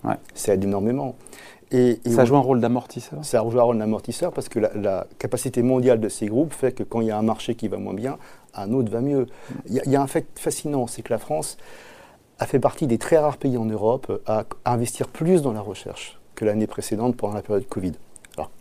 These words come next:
Speaker 1: Il n'y a pas eu de baisse
Speaker 2: il y a même eu
Speaker 1: des
Speaker 2: une légère
Speaker 1: dépenses
Speaker 2: hausse.
Speaker 1: d'investissement en
Speaker 2: Il y a même,
Speaker 1: recherche
Speaker 2: ouais,
Speaker 1: en
Speaker 2: il y a même
Speaker 1: France
Speaker 2: eu une
Speaker 1: en
Speaker 2: légère hausse.
Speaker 1: deux mille vingt ?
Speaker 2: Ouais, c'était un des rares pays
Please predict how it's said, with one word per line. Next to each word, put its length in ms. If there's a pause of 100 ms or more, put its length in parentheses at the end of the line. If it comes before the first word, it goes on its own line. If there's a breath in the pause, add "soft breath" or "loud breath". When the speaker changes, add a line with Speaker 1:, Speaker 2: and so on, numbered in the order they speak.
Speaker 1:
Il 100
n'y 60
a 40
pas 120
eu 40
de 100
baisse 600
Speaker 2:
il 60
y 20
a 20
même 220
eu 40
Speaker 1:
des 60
Speaker 2:
une 60
légère 220
Speaker 1:
dépenses 160
Speaker 2:
hausse. 60
Speaker 1:
d'investissement 840
en 100
Speaker 2:
Il 60
y 40
a 40
même, 100
Speaker 1:
recherche 180
Speaker 2:
ouais, 120
Speaker 1:
en 120
Speaker 2:
il 20
y 40
a 20
même 180
Speaker 1:
France 100
Speaker 2:
eu 40
une 80
Speaker 1:
en 60
Speaker 2:
légère 280
hausse. 100
Speaker 1:
deux 80
mille 80
vingt ? 260 (120)
Speaker 2:
Ouais, 200
c'était 300
un 40
des 80
rares 160
pays 260